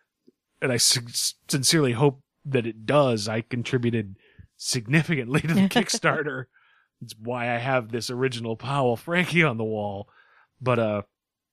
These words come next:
Speaker 1: it, it shows how Powell writes that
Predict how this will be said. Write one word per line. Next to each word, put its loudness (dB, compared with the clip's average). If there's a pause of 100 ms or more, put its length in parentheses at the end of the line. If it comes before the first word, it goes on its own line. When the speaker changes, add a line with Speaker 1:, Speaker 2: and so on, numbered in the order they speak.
(920)
Speaker 1:
it, -4
it -6
shows 4 (840)
how 0 (640)
Powell 0
writes 0
that -4